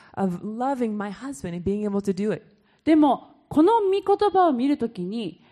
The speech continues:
Speaker 2: 私たちはこのようなフィルター、自分の人生でフィルターを通して見るのですけれども、
Speaker 1: So when we read these verses, we immediately try to translate them in the filter of our own minds, like what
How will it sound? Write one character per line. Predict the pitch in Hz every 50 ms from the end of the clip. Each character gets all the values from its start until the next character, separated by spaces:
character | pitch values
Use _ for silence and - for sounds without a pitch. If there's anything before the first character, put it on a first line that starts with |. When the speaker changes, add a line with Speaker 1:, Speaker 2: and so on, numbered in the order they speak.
| _ _
Speaker 2:
私 | - 220 - 359 392 -
た | - 294
ち | - - 220
は | 202
こ | 208 - 247
の | 277 339
よ | 392 392
う |
な | 330 285
フ | 214 - -
ィ | - 226 240
ル | 233 262 262
タ | - - 233 226 226
ー、 | 208 - - _ _ -
自 | 208 214
分 | 262 285 277
の | 254
人 | 214 - - - 240 302 370 392
生 | - - 302 254 226 208
で | 175 269 285 - - - _ _ _
フ | -
ィ | 240 254
ル | 269 254
タ | 262 254
ー | 233
を | 220
通 | 214 - 247 254 254
し | 254
て | 208
見 | 185 180 220 254
る | 269 262
の | 240 220
で | 175 185 160
す | -
け | - 175
れ | 160
ど | 151 156
も、 | 185 240 311 440 - _ _ _ _ -
Speaker 1:
So | - 240
when | 240 254
we | 262 269
read | 262 277 302 302
these | 254 247 233 196 190
verses, | 208 226 240 226 - 214 190 185 - - - _
we | 214 226 240
immediately | 233 247 277 294 302 294 - 233 226
try | - - 233 220
to | 190 175
translate | 175 - - 240 233 240 240 - - 196 175 165 165 -
them | - 156 156 -
in | - 185
the | 185 175
filter | 170 - 214 220 220 202 214 208 196
of | 180 175
our | 170 175 -
own | - 190 190 190 185
minds, | 180 180 180 160 151 -
like | 180 180 -
what | 208 208 208